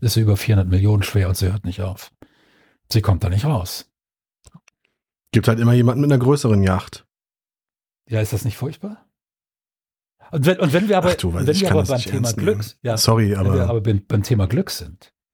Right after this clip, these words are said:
Speaker 1: wie kannst du dann tatsächlich ein Erfüllungsglück haben, wenn nichts ausreicht.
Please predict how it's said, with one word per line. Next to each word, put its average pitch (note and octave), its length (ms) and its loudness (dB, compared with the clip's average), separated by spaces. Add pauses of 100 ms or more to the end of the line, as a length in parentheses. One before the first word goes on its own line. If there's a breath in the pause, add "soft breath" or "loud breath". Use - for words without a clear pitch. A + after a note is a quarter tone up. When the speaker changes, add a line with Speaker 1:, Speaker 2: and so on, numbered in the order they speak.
(680)
Speaker 1:
wie D#3 240 0
kannst B2+ 400 -2
du A#2 260 2 (760)
dann F#2+ 180 0
tatsächlich B2+ 800 0
ein G2 160 2
Erfüllungsglück G2 840 -2
haben, - 380 -16 (1200)
wenn F#2 280 0
nichts B2 800 -2 (140)
ausreicht. - 840 -10